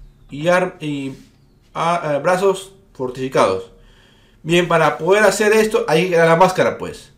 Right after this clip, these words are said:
Estamos en InPainting, recuerden, amigos, que estamos en InPainting. No se vayan a ir a Sketch o a Image to Image, sino en InPainting. Y aquí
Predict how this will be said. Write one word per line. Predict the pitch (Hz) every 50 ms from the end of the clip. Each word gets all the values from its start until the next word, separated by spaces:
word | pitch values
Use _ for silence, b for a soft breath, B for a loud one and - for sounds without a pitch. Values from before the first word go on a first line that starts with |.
| b b b b b b b b b _
Estamos | 127 - - 156 165 180 175 180
en | 190
InPainting, | 185 185 175 160 - 196 196 202 202 190 - 196 175
recuerden, | - 156 127 147 175 180 175 185 180
amigos, | 170 170 175 190 175 175
que | -
estamos | 139 - 160 160 160 160
en | 165 175
InPainting. | 175 160 - 185 175 175 156 151 175 175 175 - -
No | 127 120
se | - 143
vayan | 143 143 147 135 123 123 120
a | 117 117 131
ir | 139 135
a | 131 117
Sketch | 117 - - 160 160 156 147
o | 127 107
a | 107
Image | 127 143 143 151 147 143 143 -
to | 156
Image, | 151 156 160 175 170 - - _ _
sino | - 120 127 135 143
en | 139
InPainting. | 131 135 131 135 165 151 151 151 147 156 165 180 - - B B B B B B B B B B B -
Y | 139 147
aquí | - - - 190 196 196 214 214 -